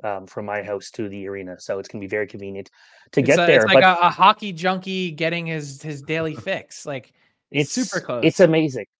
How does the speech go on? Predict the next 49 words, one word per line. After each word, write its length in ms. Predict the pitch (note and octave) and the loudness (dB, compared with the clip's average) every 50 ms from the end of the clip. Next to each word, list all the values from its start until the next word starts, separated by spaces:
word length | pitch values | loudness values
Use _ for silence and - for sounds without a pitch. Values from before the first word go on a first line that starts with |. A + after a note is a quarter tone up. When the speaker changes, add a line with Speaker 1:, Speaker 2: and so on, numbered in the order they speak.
| _ | _
Speaker 1:
When 160 | - C3 C#3 C#3 | -4 -2 2 4
I 140 | C#3+ E3 | 4 4
heard 340 | - - - D#3+ D#3+ E3 D3 | 2 0 0 2 2 4 4
that, 240 | F3 D#3 D#3+ D#3+ D#3 | 2 2 0 0 0
I'm 160 | C3+ B2 A#2 | -2 -4 -8
like, 240 | A2 G2+ G2 - - | -8 -10 -12 -16 -20
"Oh, 120 | - - - _ _ _ | -20 -20 -20 _ _ _
this 140 | B2+ - - | -18 -16 -14
is 60 | G#2+ | -14
the 60 | G2+ | -12
best 240 | F2+ A2+ A2 - - | -10 -8 -10 -8 -10
thing 160 | - A#2+ A2 | -12 -12 -12
ever." 240 | G2 F#2 - - - _ _ _ _ _ _ | -12 -14 -16 -18 -20 _ _ _ _ _ _
Uh, 280 | - A#2 A2 G#2 G#2 G#2+ G#2 | 0 2 4 4 4 2 2
I'm 120 | A#2 B2+ C#3 | 2 4 6
going 140 | F3+ G3+ | 6 6
to 60 | F3 D3+ | 6 6
U 120 | D#3 D3+ | 4 4
S 140 | C#3 - - | 2 2 0
A's 160 | C3+ C3 - | 0 0 0
camp 240 | - - G#2+ G2 F#2+ | -2 -8 -12 -12 -12
too, 180 | - - C3+ G#2+ | -6 -4 -4 -2
and 80 | F#2 | 0
that's 160 | A2 C3+ - C#3 | -2 -2 -2 -2
in 80 | A#2+ | -2
Michigan. 340 | A#2+ B2 - - G#2 G2 F#2 | -2 -2 -4 -6 -10 -14 -14
That's 140 | G2 G2 - | -14 -14 -12
a 60 | G#2 | -8
bit 100 | G2 A#2 | -8 -6
of 80 | G#2+ G#2 | -6 -8
a 60 | F#2 | -8
farther 260 | - A2+ G#2 F#2+ F#2 | -8 -6 -6 -6 -8
drive. 400 | F#2 G#2 G#2 G#2+ G2 F#2+ - _ _ _ _ _ - - | -8 -8 -6 -6 -6 -8 -10 _ _ _ _ _ -12 0
Uh, 160 | - C#3 C#3+ C#3 | 4 6 6 6
but 160 | C3+ D3+ C#3+ | 6 2 -2
the 60 | D#3+ | -2
two 180 | - - G#3 G3+ | -2 -2 -2 -2
names 240 | F3 E3+ D#3+ C#3 | -2 -2 -2 -2
I'm 140 | C3 B2+ C3 | -2 -4 -4
keeping 340 | - C#3+ C3 - A#2+ A#2+ A2+ | -4 -6 -6 -6 -6 -8 -8
an 60 | G2+ | -8
eye 200 | G#2 G#2+ A2 A#2+ | -8 -8 -8 -6
on 220 | G#2+ G#2 G2+ G2+ - _ _ _ _ - - | -6 -8 -8 -10 -12 _ _ _ _ -4 -2
are 180 | A2+ G#2+ G#2+ | 0 0 0
Cal 340 | - - - C#3+ C3+ C3 B2 | -2 -4 -2 0 2 2 2
Ritchie 440 | A2 A2+ A2+ - - C3 A#2+ A2+ G#2 | 2 0 -4 -6 -6 -8 -8 -8 -8
and 120 | G#2 G#2+ - - | -10 -10 -8 -8
Isaiah 380 | G#2+ G#2+ G#2 A#2 A#2 A2 G2+ | -8 -6 -6 -6 -6 -4 -6
George. 500 | G2 F#2+ - A2 A2 G#2+ G#2 G2+ G2+ - | -6 -8 -8 -6 -6 -6 -6 -6 -8 -12